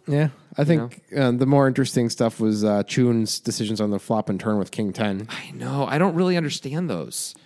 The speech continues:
Speaker 1: Yeah.
Speaker 2: I mean, the turn, the turn I get, the fold
Speaker 1: Yeah.
Speaker 2: there. Um, but this is like, ugh, how awful must he have felt when all the hands turn over and he's like, "I think I just win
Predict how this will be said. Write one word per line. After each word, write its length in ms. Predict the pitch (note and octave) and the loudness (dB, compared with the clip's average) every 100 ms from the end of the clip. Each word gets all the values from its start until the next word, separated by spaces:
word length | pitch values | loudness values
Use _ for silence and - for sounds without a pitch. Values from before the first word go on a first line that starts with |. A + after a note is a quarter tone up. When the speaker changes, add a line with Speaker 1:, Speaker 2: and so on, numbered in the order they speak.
| - | 0
Speaker 1:
Yeah. 140 | B2 | 2
Speaker 2:
I 40 | G3+ | 4
mean, 120 | F#3+ | 4
the 80 | F#3 | 2
turn, 320 | A3 G#3 B2 | 4 2 2
the 80 | C#3+ | 0
turn 220 | - G3 | 0 0
I 40 | D#3+ | 0
get, 420 | A2 F#2+ - - | 0 -2 -4 -8
the 60 | F3+ | 0
fold 100 | D#3 | 2
Speaker 1:
Yeah. 160 | B2+ | 2
Speaker 2:
there. 240 | A2+ D2 - _ _ _ _ _ | 0 -8 -10 _ _ _ _ _
Um, 240 | G#2 G#2 G2+ - _ | -4 -4 -6 -18 _
but 160 | F3+ E3 | 0 4
this 180 | F#3+ | 4
is 160 | G#3+ E3+ | 2 2
like, 460 | E3 C3+ - - _ _ _ _ _ D#3 | 2 2 -2 -14 _ _ _ _ _ 4
ugh, 420 | E3 B2 - - - _ _ _ | 6 4 -2 -10 -18 _ _ _
how 180 | - F#3+ | 0 2
awful 380 | D#3 F3 F#3+ D3+ | 4 4 4 2
must 220 | C3+ B2+ | 0 0
he 60 | C#3 | 0
have 80 | - | 2
felt 200 | D3+ A#2+ | 2 4
when 140 | A2+ | 2
all 120 | A2 | 2
the 80 | A#2+ | 2
hands 260 | A2+ B2 - | 0 -2 -4
turn 200 | - G2+ | -2 2
over 200 | G2+ F#2 | 2 2
and 60 | |
he's 140 | F#2 F2+ | -2 -2
like, 220 | F2+ - _ _ - | -4 -4 _ _ -8
"I 100 | G2 | -6
think 200 | A2 F#2+ | -4 -4
I 120 | F2 | -4
just 280 | F2 F2 - - | -4 -8 -12 -20
win 800 | A#1+ D#2+ D#2+ F#2+ B2 F#2 D#2+ | -16 -12 -6 -2 -2 -4 -8